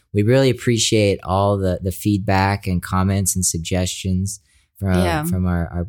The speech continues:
Speaker 1: other episodes. And we're just continuing to grow and build, you know, an audience who really appreciates and th-, these conversations and who wants to be a part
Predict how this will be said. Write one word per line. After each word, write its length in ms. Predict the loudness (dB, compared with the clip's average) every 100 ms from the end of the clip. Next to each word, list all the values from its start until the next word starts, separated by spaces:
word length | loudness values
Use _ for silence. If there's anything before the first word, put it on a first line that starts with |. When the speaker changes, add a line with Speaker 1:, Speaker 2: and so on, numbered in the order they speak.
| -4
Speaker 1:
other 320 | 0 2 2
episodes. 680 | 0 -4 -4 -2 -4 -4 -6
And 180 | -4 -2
we're 120 | 0
just 200 | -2 -2
continuing 560 | -2 0 2 2 2 2
to 100 | 0
grow 400 | 0 2 4 4
and 120 | 2
build, 420 | 0 0 0 -2 -6 _ _ _ _
you 120 | -4
know, 200 | -2 -2 -2
an 160 | -4
audience 560 | 0 0 2 2 2 0
who 120 | 0
really 240 | 2 4
appreciates 840 | 2 0 -2 -2 0 2 2 0 -2
and 160 | -4 -4 _ -12
th-, 280 | -2 0 0
these 160 | -2 -2
conversations 920 | 0 0 0 2 2 2 2 0 2
and 100 | 2
who 80 | 0
wants 300 | 0 0 -2
to 40 |
be 60 | -2
a 40 | -2
part 460 | 0 2 2 -2